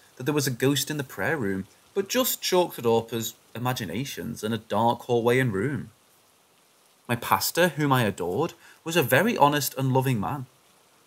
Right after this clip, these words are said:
He often came to our home with his wife to visit. I looked at them as grandparents, and they treated my brother,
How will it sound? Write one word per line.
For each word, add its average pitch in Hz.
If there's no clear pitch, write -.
He 170
often 170
came 165
to 170
our 160
home 139
with 113
his 110
wife 120
to -
visit. 110
I 139
looked 165
at 131
them 175
as 170
grandparents, 127
and 107
they 135
treated -
my 170
brother, 156